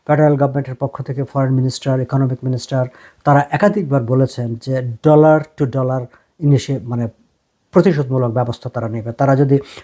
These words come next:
এক ডলারের, আহ, আমেরিকা যদি এক ডলারের ট্যাক্স আরোপ করে, আহ, ট্যারিফ আরোপ করে, কানাডাও, আহ, এক ডলারের ট্যারিফ আরোপ করবে। So, এরকম একটি আলাপ আলোচনার মধ্যেই কানাডার ব্যবসায়ীদের পক্ষ থেকে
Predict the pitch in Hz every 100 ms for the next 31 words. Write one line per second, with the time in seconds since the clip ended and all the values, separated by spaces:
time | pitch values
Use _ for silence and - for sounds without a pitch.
0 | - 156 139 151 147 147 139 143 - 135
1 | 131 139 143 151 143 139 147 147 135 131
2 | 139 139 131 143 - 156 147 - 160 -
3 | - 160 - _ _ _ 156 151 139 160
4 | 151 - 165 220 - _ - 143 139 135
5 | 127 131 - 139 135 139 113 135 127 120
6 | 127 120 120 120 107 - 120 123 - _
7 | _ - 175 175 _ - 202 202 196 175
8 | 165 139 151 151 151 147 156 135 170 156
9 | 139 139 - _ _ - 147 202 208 165
10 | 139 - 143 131 120 123 135 135 127